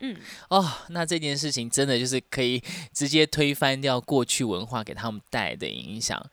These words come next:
Speaker 1: 对，对，
Speaker 2: 可是相对来讲，
Speaker 1: 对，对。
Speaker 2: 所以荷兰都是这样子吗？我想应该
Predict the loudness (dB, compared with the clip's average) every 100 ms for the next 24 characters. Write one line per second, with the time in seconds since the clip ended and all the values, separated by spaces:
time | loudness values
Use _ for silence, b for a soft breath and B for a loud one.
0 | -16 -14 -12 -2 2 4 4 4 2 2
1 | 0 -2 -2 -4 -2 2 2 2 2 2
2 | 4 2 2 2 2 0 -2 -4 -4 -6
3 | B B B -2 2 2 2 2 2